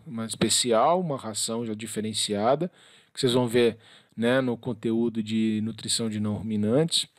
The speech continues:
É totalmente diferenciada essa parte, tá ok?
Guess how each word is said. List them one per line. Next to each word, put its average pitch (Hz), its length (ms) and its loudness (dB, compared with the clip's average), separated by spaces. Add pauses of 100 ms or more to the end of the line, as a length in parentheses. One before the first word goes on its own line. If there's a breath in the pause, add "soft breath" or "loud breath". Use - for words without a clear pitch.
(800)
É 107 80 -8
totalmente 127 480 0
diferenciada 131 880 2 (420 soft breath)
essa 123 280 0
parte, - 500 -18 (440)
tá - 100 -20
ok? 208 340 2